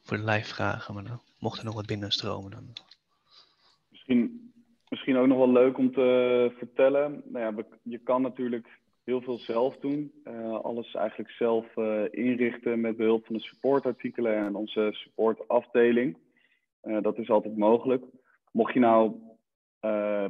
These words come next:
Speaker 2: persoonlijke ondersteuning nodig hebben en echt een speciaal programma gericht op het, eh, inrichten van de H R functionaliteiten, dan hebben we daar ook een speciaal programma voor ontworpen. Eh, dat heet, eh, H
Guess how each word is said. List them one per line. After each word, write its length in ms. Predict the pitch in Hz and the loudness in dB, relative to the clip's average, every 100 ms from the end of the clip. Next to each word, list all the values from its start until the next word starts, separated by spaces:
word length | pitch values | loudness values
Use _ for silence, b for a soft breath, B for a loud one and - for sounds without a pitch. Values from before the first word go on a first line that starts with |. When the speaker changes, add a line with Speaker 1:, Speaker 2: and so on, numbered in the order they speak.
| - | -6
Speaker 2:
persoonlijke 720 | 110 - 127 131 120 123 120 | -2 4 4 4 0 -2 -2
ondersteuning 680 | - 120 - 127 123 127 123 | 0 -4 -2 2 4 4 4
nodig 320 | 117 120 117 | 2 0 0
hebben 320 | 113 117 117 | -4 -2 -2
en 140 | 117 | -2
echt 240 | - 113 - | -4 -6 -6
een 260 | 110 110 | -4 -4
speciaal 540 | 107 - 110 - 120 117 | -6 -4 -4 4 4 4
programma 540 | - 107 - 120 131 | 2 -4 2 4 4
gericht 420 | 123 120 123 120 | 0 -2 -4 -4
op 140 | - 110 | -10 -10
het, 120 | 117 | -8
eh, 300 | 113 113 - | -2 -2 -2
inrichten 380 | 123 120 117 113 | -4 -4 -6 -10
van 140 | 117 107 | -6 -6
de 60 | |
H 100 | 107 | -2
R 540 | 113 90 110 110 b b b _ _ | 0 2 2 0 b b b _ _
functionaliteiten, 880 | 127 120 - 113 107 107 104 107 - | 0 0 0 -2 0 4 4 4 0
dan 120 | 104 | -2
hebben 200 | 107 107 | 0 2
we 60 | 107 | 2
daar 100 | 101 | 2
ook 160 | 104 | 0
een 60 | 107 | -6
speciaal 480 | - 107 - 107 107 | -6 -6 0 0 0
programma 540 | - 101 123 117 107 | -2 -2 0 2 0
voor 380 | - 107 101 95 b b _ _ _ | -2 -4 -4 -6 b b _ _ _
ontworpen. 920 | 117 104 107 107 104 113 135 - _ b b _ | -4 -4 -2 -2 -2 -2 -6 -8 _ b b _
Eh, 200 | - 107 | -8 -6
dat 140 | 104 | -4
heet, 260 | 110 110 107 | 0 0 2
eh, 240 | 101 101 98 | 2 2 0
H 160 | - | -2